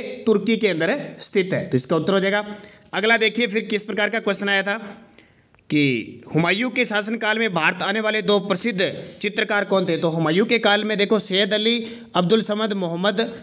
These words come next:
वजीर और अब्दुल समद, ये क्वेश्चन आया था। तो जो हुमायूं था, उसके काल में एक तो ये आया था जो वजीर है और एक अब्दुल समद, ये दोनों आए थे। लोकनाट्य चार बेत किस शहर का प्रसिद्ध है? तो कितनी बार क्वेश्चन आपको बताया, टोंक, आपको रिवीजन क्लासें दी थी, उसमें सारे क्वेश्चन आ गए।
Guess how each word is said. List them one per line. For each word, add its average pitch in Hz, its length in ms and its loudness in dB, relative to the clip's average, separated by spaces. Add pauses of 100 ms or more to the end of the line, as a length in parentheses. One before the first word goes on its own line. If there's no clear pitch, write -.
(320)
वजीर 156 420 4
और 214 180 4
अब्दुल 190 340 4
समद, 185 320 -2
ये 170 120 6
क्वेश्चन 196 300 2
आया 190 100 4
था। 208 220 4 (340)
तो 185 380 2 (520)
जो 175 80 6
हुमायूं 180 380 4
था, 196 600 -2
उसके 226 280 4
काल 202 220 4
में 220 100 2
एक 190 260 2
तो 220 60 4
ये 220 140 4
आया 196 160 4
था 226 200 4 (1700)
जो 170 200 4
वजीर 175 360 2
है 233 120 4
और 226 100 2
एक 220 160 -2
अब्दुल 190 300 4
समद, 190 300 -2
ये 185 120 0
दोनों 175 240 2
आए 147 120 2
थे। 139 140 -4 (720)
लोकनाट्य 247 580 2
चार 233 300 2
बेत 247 200 0
किस 254 200 2
शहर 208 180 0
का 214 120 0
प्रसिद्ध 196 280 -2
है? 196 60 6
तो 185 120 0
कितनी 240 320 4
बार 190 220 4
क्वेश्चन 202 320 4
आपको 185 220 2
बताया, 175 300 2
टोंक, 185 460 -2
आपको 160 220 0
रिवीजन 196 320 2
क्लासें 190 340 0
दी 180 100 2
थी, 190 140 0
उसमें 196 200 0
सारे 190 280 -2
क्वेश्चन 185 300 0
आ 151 80 0
गए। 147 140 0